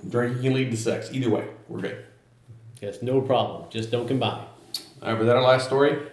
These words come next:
Speaker 2: That's the last
Speaker 1: I
Speaker 2: story.
Speaker 1: forgot something I was gonna tell you. Our, uh, I went to the, uh,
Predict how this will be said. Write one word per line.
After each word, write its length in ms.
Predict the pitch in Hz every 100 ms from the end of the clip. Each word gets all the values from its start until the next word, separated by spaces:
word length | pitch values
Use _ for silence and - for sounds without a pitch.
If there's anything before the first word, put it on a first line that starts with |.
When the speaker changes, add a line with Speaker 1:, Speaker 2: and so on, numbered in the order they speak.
| -
Speaker 2:
That's 200 | 120 123
the 60 | 170
last 340 | 160 170 165
Speaker 1:
I 40 |
Speaker 2:
story. 180 | 160 170
Speaker 1:
forgot 300 | 165 185 180
something 260 | 175 165 151
I 60 |
was 100 | 147
gonna 220 | 135 143 131
tell 180 | 143
you. 300 | 147 110 - -
Our, 340 | 107 113 107
uh, 260 | 101 98 95
I 100 | 110
went 220 | 117 123 -
to 100 | 110
the, 260 | 113
uh, 60 | 104